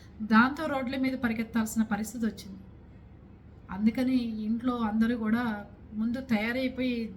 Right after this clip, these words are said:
ఈ దాన్ని ఏమంటారు, మన యుద్ధాలు అయిపోయేదాకా వరదలు వచ్చినా ఏమొచ్చినా తయారైపోయి కూర్చుంటే ఎవరు ఎటు వెళ్ళిపోమంటే అటు వెళ్ళిపోవచ్చు.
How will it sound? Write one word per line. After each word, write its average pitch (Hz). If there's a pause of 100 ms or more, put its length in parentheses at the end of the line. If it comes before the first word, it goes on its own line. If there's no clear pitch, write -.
(160)
ఈ 214 (720)
దాన్ని 214
ఏమంటారు, 226 (280)
మన 196 (560)
యుద్ధాలు 226
అయిపోయేదాకా 220 (480)
వరదలు 220
వచ్చినా 226
ఏమొచ్చినా 220
తయారైపోయి 254
కూర్చుంటే 240 (400)
ఎవరు 226
ఎటు 240
వెళ్ళిపోమంటే 254
అటు 226
వెళ్ళిపోవచ్చు. 214